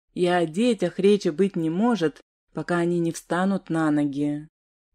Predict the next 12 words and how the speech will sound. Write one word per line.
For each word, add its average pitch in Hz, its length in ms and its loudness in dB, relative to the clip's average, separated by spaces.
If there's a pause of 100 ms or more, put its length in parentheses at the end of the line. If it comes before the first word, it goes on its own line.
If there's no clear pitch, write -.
«Устраивайся 214 800 4
на 196 140 6
другую 214 400 4
работу 185 680 2 (180)
или 285 220 6
дополнительную 220 1000 6
бери, 185 440 0 (160)
хоть 269 240 2
сторожем 208 600 6
где-то 190 320 2
по 190 120 0
ночам», 185 580 -2